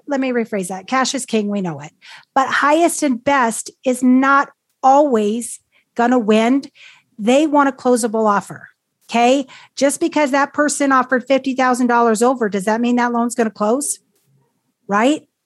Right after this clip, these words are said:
So I, I, ba-, I basically have said those kind of things to the listing agent. I've said, you know,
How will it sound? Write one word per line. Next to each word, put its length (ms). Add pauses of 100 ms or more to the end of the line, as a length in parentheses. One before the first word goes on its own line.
(220)
So 240
I, 300
I, 120
ba-, 280
I 80
basically 520
have 140
said 300
those 200
kind 220
of 100
things 300
to 120
the 100
listing 460
agent. 320 (140)
I've 220
said, 300
you 60
know, 260